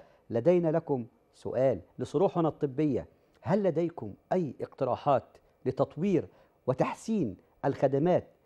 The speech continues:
بمستشفى الشيخ زايد التخصصي؟ أتمنى، أتمنى منكم أن تخاطبونا وتحاورونا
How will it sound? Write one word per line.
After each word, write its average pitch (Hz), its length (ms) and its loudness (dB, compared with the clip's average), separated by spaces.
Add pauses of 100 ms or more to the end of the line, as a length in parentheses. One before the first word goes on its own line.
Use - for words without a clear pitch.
(180)
بمستشفى 123 480 -4
الشيخ 139 300 -6
زايد 139 180 -2
التخصصي؟ 131 640 -8 (360)
أتمنى، 143 600 4 (760)
أتمنى 170 440 4
منكم 156 400 4 (360)
أن 131 80 0
تخاطبونا 160 800 2
وتحاورونا 151 800 4